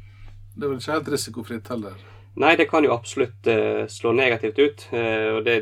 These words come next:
Speaker 2: det trenger ikke nødvendigvis bare å være navnebytter, men det å endre innholdet i et produkt, eller prøve liksom å, eller liksom skifte fokuset på merkevaren. Sånn som Cola prøvde jo seg med New Coke, eh, ny oppskrift, det gikk jo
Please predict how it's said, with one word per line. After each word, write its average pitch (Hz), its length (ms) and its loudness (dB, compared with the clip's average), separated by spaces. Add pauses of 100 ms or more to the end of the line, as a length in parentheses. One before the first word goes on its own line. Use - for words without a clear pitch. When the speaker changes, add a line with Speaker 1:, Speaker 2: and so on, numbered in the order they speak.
(160)
Speaker 2:
det 117 160 -4
trenger 120 220 0
ikke 120 100 -6
nødvendigvis 120 380 -2
bare 113 180 2
å 113 80 -2
være 113 240 0
navnebytter, 113 800 -2
men 117 120 2
det 113 120 2
å 107 140 0 (480)
endre 117 260 2
innholdet 113 640 0
i 107 80 4
et 104 80 -6
produkt, 135 400 4
eller 110 160 -2
prøve 113 320 0
liksom 113 240 -2
å, - 20 2 (1160)
eller 120 160 -2
liksom 110 240 -4
skifte - 720 -2
fokuset 113 960 -4
på 117 160 2
merkevaren. 113 580 0 (540)
Sånn 117 140 -4
som 110 160 -6
Cola 113 560 4 (100)
prøvde 120 240 0
jo 107 80 2
seg 110 160 2
med 113 80 2
New 117 240 0
Coke, - 560 4
eh, 113 400 4
ny 120 240 2
oppskrift, - 600 0
det 113 160 4
gikk 113 280 -4
jo 107 120 2